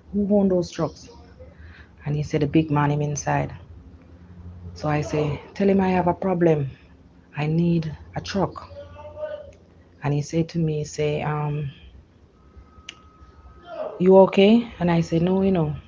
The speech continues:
I going through some stress and things." And I was starting to tell him, and he said, "Oh, you're the lady who live across there. I hear what's going on across there." And he called the man for me, and the man come. And when the man come,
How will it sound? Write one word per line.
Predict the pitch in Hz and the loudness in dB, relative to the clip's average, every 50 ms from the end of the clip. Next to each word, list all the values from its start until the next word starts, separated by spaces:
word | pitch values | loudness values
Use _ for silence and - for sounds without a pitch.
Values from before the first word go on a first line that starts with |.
| - - - | -20 -12 -8
I | 156 151 | -8 -4
going | 156 160 160 156 160 160 | -2 0 0 0 0 -2
through | - 160 151 | -4 -8 -8
some | - - 156 151 147 | -6 -6 -6 -6 -6
stress | - - - - - - 160 151 - 165 | -8 -14 -18 -12 -8 -6 -6 -6 -6 -8
and | 160 160 165 | -8 -8 -8
things." | - 160 165 165 165 | -8 -8 -8 -6 -6
And | 165 160 | -6 -6
I | 160 160 | -6 -6
was | 160 160 | -6 -8
starting | 165 - 165 160 156 160 156 | -6 -4 -2 -2 -2 -2 -6
to | - 165 | -6 -8
tell | - - 165 160 | -4 -2 -2 -2
him, | 160 160 | 0 -2
and | 160 165 | 0 -2
he | 160 | -2
said, | 160 - 180 175 | -2 -2 -4 -2
"Oh, | 190 226 220 214 208 | 0 2 4 4 4
you're | 208 202 208 | 4 4 2
the | 185 196 208 | 2 2 2
lady | 202 190 196 196 196 196 | 4 4 4 4 4 4
who | 196 202 202 | 2 4 4
live | 196 202 196 | 4 2 0
across | 190 185 - 196 196 190 180 - - | -2 -2 0 0 2 2 0 -2 0
there. | - 190 190 190 190 202 | 2 4 4 4 4 4
I | |
hear | 220 233 240 233 233 | 4 4 4 6 6
what's | 226 220 220 - | 4 4 2 2
going | - 208 202 208 208 | 4 6 6 8 8
on | 208 202 202 208 | 6 6 6 4
across | 202 202 214 208 208 208 - | 2 4 4 4 4 4 2
there." | - 233 226 233 226 220 220 - - - - - - - - - - - - - - - - - - - - - - - - - - - - - - - - - - - - 85 85 87 87 82 - - - - - - - - - - - - - - - - - - - | 2 4 4 4 4 2 0 -4 -14 -20 -20 -20 -20 -20 -20 -20 -20 -20 -20 -20 -20 -20 -20 -20 -20 -20 -20 -20 -20 -20 -20 -20 -20 -20 -20 -20 -20 -20 -18 -18 -16 -16 -16 -16 -14 -14 -14 -12 -12 -12 -12 -12 -14 -14 -16 -16 -18 -20 -20 -20 -20 -20 -18 -20 -20 -12 -6
And | - 147 151 139 135 | -4 -2 -2 0 -2
he | 143 | -2
called | - - 185 180 170 170 | 0 4 6 6 8 8
the | 170 | 6
man | 165 160 151 151 151 151 | 4 4 2 2 0 -2
for | - - 165 | -4 -2 -2
me, | 165 165 | 0 0
and | 160 160 | 0 -2
the | 160 160 | -2 0
man | 160 165 165 165 165 - | 0 2 2 2 0 -2
come. | - - 180 175 180 170 143 - - - - - - - | -4 -4 -4 -2 -2 -4 -6 -6 -10 -14 -14 -12 -12 -6
And | 120 151 | 0 2
when | 165 170 175 | 4 6 8
the | 185 185 | 8 8
man | 185 175 170 160 165 165 - | 8 8 8 8 6 4 4
come, | - - 208 220 233 233 233 - | 4 6 10 10 10 8 8 2